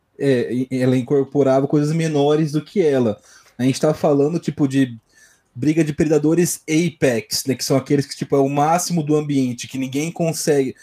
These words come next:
O, o, o predador apex, ele é aquele que você não consegue, que não tem quem mate ele no, no, no, na, dentro daquele ambiente. Então, por exemplo,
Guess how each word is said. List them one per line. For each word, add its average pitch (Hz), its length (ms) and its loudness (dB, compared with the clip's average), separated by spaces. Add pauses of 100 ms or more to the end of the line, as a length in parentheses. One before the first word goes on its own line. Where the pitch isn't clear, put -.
(260)
O, 131 60 -6
o, 127 360 -2
o 120 40 -8
predador 147 380 2
apex, 170 500 0
ele 143 160 2
é - 20 4
aquele 143 260 2
que - 80 -6
você 151 180 0
não 151 120 0
consegue, 156 640 0 (300)
que - 100 -4
não 175 160 0
tem 175 240 0
quem 175 480 -4
mate 170 440 0
ele 165 140 4
no, 165 220 -2
no, 156 280 0
no, 143 200 0
na, 139 280 0
dentro 151 260 0
daquele 156 240 2
ambiente. 160 380 -2
Então, 135 100 -4
por 143 160 2
exemplo, 120 420 -2